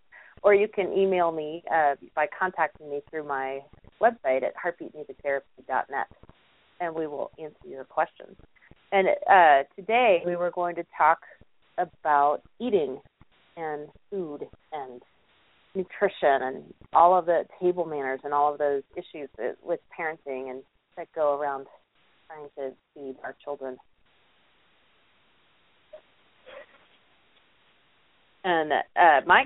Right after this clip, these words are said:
kid is eighteen months old, and he has been going through a stage, uh, where he doesn't eat very much. And my mom says that that's normal for toddlers, that some days you'll wonder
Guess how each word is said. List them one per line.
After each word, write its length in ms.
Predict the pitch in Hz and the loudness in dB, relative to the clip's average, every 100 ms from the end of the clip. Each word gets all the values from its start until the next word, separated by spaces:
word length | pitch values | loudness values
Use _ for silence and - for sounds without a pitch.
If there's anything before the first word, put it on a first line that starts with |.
| - | 0
kid 300 | 156 139 165 165 | 0 0 0 -2
is 80 | 175 - | -4 -4
eighteen 320 | 190 196 208 | -6 -4 -4
months 200 | 180 170 | -4 -2
old, 300 | 147 147 180 180 - - - - | 0 0 -2 -10 -20 -20 -20 -4
and 420 | 196 175 170 170 185 220 - _ _ _ | 0 2 0 -2 -6 -14 -20 _ _ _
he 720 | 214 208 208 202 208 226 226 - - - | -4 0 2 2 0 -2 -8 -12 -20 -2
has 240 | 220 214 - | 2 2 2
been 140 | 196 | 4
going 260 | 196 190 185 | 4 4 0
through 160 | 202 | -4
a 80 | 175 - | -4 -6
stage, 400 | - 190 190 180 185 | -6 -2 -2 -4 -6
uh, 260 | 175 147 | -6 -6
where 220 | 135 165 | -4 -4
he 120 | 160 170 | -4 -8
doesn't 240 | 170 165 170 | -10 -12 -18
eat 80 | 175 | -14
very 160 | 151 143 | -10 -8
much. 240 | 139 120 - - _ _ _ _ _ _ _ | -8 -10 -12 -20 _ _ _ _ _ _ _
And 360 | 170 156 143 143 - _ - - | 0 2 2 -2 -10 _ -16 0
my 120 | 180 | 2
mom 340 | 175 170 175 170 | 4 4 2 -2
says 220 | 185 156 147 | 2 2 2
that 100 | 156 | 2
that's 200 | 151 - _ - | 2 2 _ -4
normal 560 | 196 196 175 139 135 - | 2 2 4 2 2 -4
for 120 | 196 185 | -10 -2
toddlers, 460 | 185 170 160 139 143 - _ _ - | 4 4 4 0 -2 -10 _ _ -8
that 120 | 156 - | -8 -6
some 140 | 185 | -2
days 260 | 180 165 165 - 165 | 0 0 -2 -6 0
you'll 200 | 175 160 | 0 0
wonder 480 | 160 156 151 151 | -4 -2 -2 -2